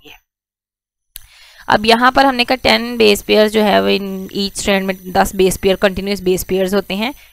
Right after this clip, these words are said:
ठीक है। Bass pair यानी ये जो ए-, एट जी सी ए पेयर्स की form में है, यहाँ पे ये pair बन गया एक और ये, तो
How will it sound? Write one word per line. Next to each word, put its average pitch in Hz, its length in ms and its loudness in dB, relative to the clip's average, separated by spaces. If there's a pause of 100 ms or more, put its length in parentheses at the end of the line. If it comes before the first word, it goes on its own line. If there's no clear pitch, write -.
ठीक 190 120 -10
है। 233 60 4
Bass 208 240 -2
pair 214 160 -2
यानी 214 240 -4
ये 214 100 -2
जो 214 80 -6
ए-, 185 420 -4
एट 185 320 -2
जी 175 140 -10
सी 208 220 -6
ए - 20 2
पेयर्स 202 380 -4
की 208 120 -8
form 185 240 -6
में 170 100 -10
है, 156 180 -10
यहाँ 165 200 -12
पे 175 100 -14
ये 180 120 -6
pair 185 260 -4
बन 190 240 -2
गया 196 160 -2
एक 190 160 -4
और 190 80 -6
ये, 175 240 -8
तो 190 140 -16